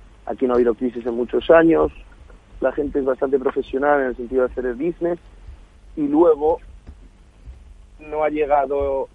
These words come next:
en es-, yo creo que en España hubo un poco de crisis cuando empezaron a tirar los precios y cosas así, entonces los clubs sufrieron mucho. Aquí una hora de pádel cuesta cuarenta y cuatro euros.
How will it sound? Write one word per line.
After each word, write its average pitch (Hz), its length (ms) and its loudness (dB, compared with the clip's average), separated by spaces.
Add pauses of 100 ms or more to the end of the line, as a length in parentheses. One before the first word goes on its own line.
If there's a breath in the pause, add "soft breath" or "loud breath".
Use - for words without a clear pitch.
(100)
en 131 140 -8
es-, 117 80 -10 (560)
yo 135 100 2
creo 139 200 4
que 135 60 4
en 131 60 0
España 135 260 0
hubo 131 80 2
un 131 60 -2
poco 131 180 2
de 120 100 2
crisis 127 240 -6
cuando 120 180 -2
empezaron 117 320 0
a 113 40 -4
tirar 110 280 0
los 98 160 -6
precios 131 640 2
y - 40 -10
cosas 117 260 -6
así, 120 120 -2
entonces 113 240 0
los 110 140 -6
clubs 117 180 -6
sufrieron 113 360 0
mucho. 127 280 -2 (460)
Aquí - 220 -4
una 139 120 4
hora 135 160 8
de 123 80 4
pádel 135 300 2
cuesta 131 300 -6
cuarenta 117 360 -2
y 107 60 -4
cuatro 123 360 2
euros. - 340 0